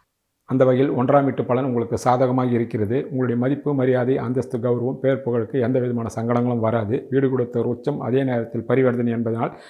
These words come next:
ஒன்றாம் வீட்டு பலன் சாதகம்தான். கூடுதலான செவ்வாய் பார்வையும் உங்களுக்கு பலவிதமான நன்மைகளையும் யோகங்களையும் அதிர்ஷ்டங்களையும் தருவதற்கு வாய்ப்புகள் உள்ளது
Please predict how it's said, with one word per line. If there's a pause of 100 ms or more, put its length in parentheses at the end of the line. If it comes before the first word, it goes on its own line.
(320)
ஒன்றாம்
வீட்டு
பலன்
சாதகம்தான்.
கூடுதலான
செவ்வாய்
பார்வையும்
உங்களுக்கு (500)
பலவிதமான
நன்மைகளையும்
யோகங்களையும்
அதிர்ஷ்டங்களையும்
தருவதற்கு
வாய்ப்புகள்
உள்ளது